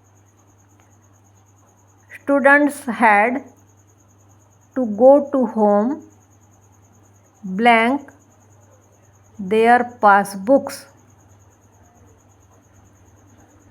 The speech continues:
Can she give a speech, blank, the stage. We will pray, blank,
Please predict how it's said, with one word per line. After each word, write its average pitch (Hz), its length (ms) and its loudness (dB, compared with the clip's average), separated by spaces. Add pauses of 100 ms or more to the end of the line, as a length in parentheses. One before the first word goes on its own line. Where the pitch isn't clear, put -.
(1700)
Can 208 300 0
she 269 240 -6
give 262 340 -2 (120)
a 254 160 4
speech, - 520 -4 (1040)
blank, 226 560 0 (100)
the 220 200 2
stage. 220 680 -2 (1900)
We 226 300 -2
will 294 300 0 (160)
pray, 226 440 0 (2000)
blank, 214 600 -2